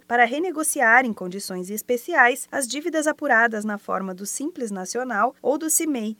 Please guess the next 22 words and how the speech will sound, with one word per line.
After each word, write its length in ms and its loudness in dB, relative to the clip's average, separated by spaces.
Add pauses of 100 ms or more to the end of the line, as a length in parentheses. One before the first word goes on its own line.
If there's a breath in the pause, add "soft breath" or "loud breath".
(120)
vencidas 540 -6
até 180 -4
vinte 300 -6
e 20 -4
nove 260 0
de 120 -10
dezembro 500 0
de 100 -10
dois 240 0
mil 180 -6
e 40 -6
dezessete. 760 -4 (140)
O 60 -14
registro 540 -10
pode 220 -10
ser 160 -10
feito 300 -6
no 100 -4
site 440 -4
do 100 -12
Simples 420 -6
Nacional, 640 0